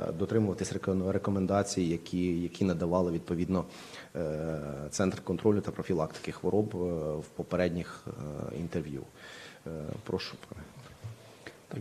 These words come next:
Speaker 2: дякую. Дякую, Віктор Володимирович, шановні колеги, шановні тернополяни. Дійсно, е, в чотирнадцять сорок, е, підрозділами Головного управління Д С Н С Тернопільської області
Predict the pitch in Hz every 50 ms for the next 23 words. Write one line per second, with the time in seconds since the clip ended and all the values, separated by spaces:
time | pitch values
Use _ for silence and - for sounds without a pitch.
0 | 110 120 123 117 - - 110 110 110 113 - - - - - - - - - -
1 | - - - - - - - - - - - - - - - - - - - -
2 | 127 135 123 123 117 - 131 120 120 120 120 - 131 120 123 127 131 143 156 151
3 | 127 113 - - - 131 120 117 117 117 - 127 135 131 127 120 120 - 131 123
4 | 120 120 120 117 113 113 113 117 - - - - - - - - - - - 120
5 | 113 113 110 113 123 127 131 143 147 151 147 135 127 - - 127 120 117 120 131
6 | 135 131 - - 139 131 127 123 127 127 127 127 120 117 117 117 113 113 117 117
7 | 117 113 113 117 117 117 113 113 113 113 113 113 - - - - - - - -
8 | - - - - - - - - - - - - - - - 139 127 127 135 127
9 | 120 - 127 113 - - - 143 139 151 151 151 151 - - - - 113 - -
10 | - - - - - 127 120 120 117 117 113 - 123 123 135 135 117 120 120 120
11 | 120 120 113 110 123 123 123 127 131 117 117 117 117 123 127 120 123 120 117 110
12 | 117 120 113 - - 123 120 113 113 - - 113 113 117 110 113 113 - - 123
13 | 117 123 135 139 139 139 131 - - 139 131